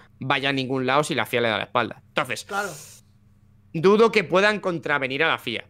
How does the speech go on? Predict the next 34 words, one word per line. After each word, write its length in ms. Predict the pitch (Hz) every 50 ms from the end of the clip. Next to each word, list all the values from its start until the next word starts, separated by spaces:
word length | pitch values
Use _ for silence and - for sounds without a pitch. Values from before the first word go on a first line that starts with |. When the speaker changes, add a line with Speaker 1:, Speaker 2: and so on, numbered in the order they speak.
| _ -
Speaker 1:
O 40 |
sea, 100 | - 185
esto 400 | 160 - 196 202 - - 269 285
no 280 | 277 269 269 262 254 247
es, 520 | 262 269 254 240 226 - - - - - _ _
porque 200 | - 151 135 135 123
creo 100 | 143 147
que 80 | 170
hay 60 | 196 -
gente 280 | - 180 180 180 185
que 100 | 147 156
no 120 | 147 147 147
se 120 | - 151
ha 20 |
enterado 360 | 143 139 123 135 131 127 123 123
bien, 220 | 120 131 147 147
¿vale? 220 | 135 127 135 - - -
Esto 300 | - 180 180 - - 247
no 160 | 240 233 220 220
es 160 | 208 208 -
que 180 | - 208 202
Reino 340 | 190 190 214 214 208 196 185
Unido, 500 | 180 175 185 202 190 160 160 147 127 -
que 120 | - 165 165
Boris 340 | 165 185 196 190 185 160 131
Johnson 500 | 170 196 196 160 131 156 156 143 120 - _ _ _ _ -
haya 240 | - 180 185 180 170
dicho, 280 | 175 180 175 - 170
"Aquí 200 | 156 151 - 180
no 140 | 170 165 160 151
viene 180 | 165 160 151
un 100 | 147 143 -
piloto 300 | 143 131 131 - 123 120
ruso". 260 | 139 170 156 -